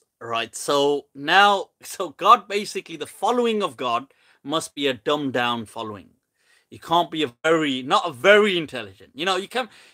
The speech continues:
you can be intelligent, but just not very intelligent. <laughs> Just in case you find a mistake. <laughs>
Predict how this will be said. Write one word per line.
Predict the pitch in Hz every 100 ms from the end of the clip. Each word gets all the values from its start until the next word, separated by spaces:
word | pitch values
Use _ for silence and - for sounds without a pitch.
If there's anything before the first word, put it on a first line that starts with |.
| -
you | 160
can | 180 175
be | 262
intelligent, | 294 - 240 247 165 147 135 _ _ _
but | 123
just | 170 170
not | 202 175 120
very | 139 156 156
intelligent. | 135 117 101 98 _ _ - - _ _ _ _ _ -
<laughs> | - - - 220 - - 214 - - - - _ - - _ - 180 _ - 175 _ - - - - - - - _ - - - -
Just | 233 262 -
in | 277 247
case | 233 247 -
you | 226
find | - 220 226
a | 208
mistake. | 190 202 - 190 160 - _
<laughs> | _